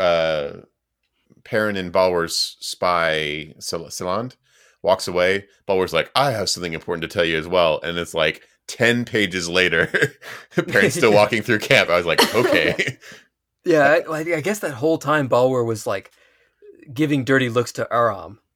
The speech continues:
Speaker 1: That's exactly what I, I was like, 'cause Balwer's still there. Perrin mentions, "Oh, he's still following me." It's like, Balwer's, <laughs> so what happened is Balwer's like, "I have something I want to tell you," and Perrin, like, walks <laughs> off.
Speaker 2: <laughs> Yeah.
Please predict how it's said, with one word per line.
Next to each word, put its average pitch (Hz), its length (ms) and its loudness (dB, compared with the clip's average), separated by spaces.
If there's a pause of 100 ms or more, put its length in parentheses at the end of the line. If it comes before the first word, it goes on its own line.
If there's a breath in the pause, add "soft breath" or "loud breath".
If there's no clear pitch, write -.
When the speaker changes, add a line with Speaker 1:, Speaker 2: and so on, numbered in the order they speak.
(280)
Speaker 1:
That's 98 240 2
exactly 95 400 2
what 92 240 2
I, 110 240 2
I - 40 6
was 110 120 0
like, 101 220 2
'cause 117 180 -2 (340)
Balwer's 127 380 4
still 123 160 2
there. 104 320 6
Perrin 95 380 2
mentions, 95 320 -4
"Oh, 151 120 0
he's 131 120 -4
still 151 120 -6
following 110 380 -4
me." 85 80 -10
It's 90 140 -6
like, 85 200 0 (600 soft breath)
Balwer's, 107 440 4 (100)
<laughs> 170 140 -8
so 135 140 6
what 131 220 4
happened 143 320 2
is 92 160 0
Balwer's 101 260 4
like, 82 220 0 (160)
"I 101 80 -2
have 107 100 2
something 107 220 -4
I 92 40 0
want 90 140 0
to 87 60 -8
tell 95 200 4
you," 82 80 2
and 80 120 -4
Perrin, 85 200 0
like, 73 200 -4
walks 78 240 0
<laughs> 80 80 2
off. - 440 -4 (160)
Speaker 2:
<laughs> 160 800 -10
Yeah. 180 240 -6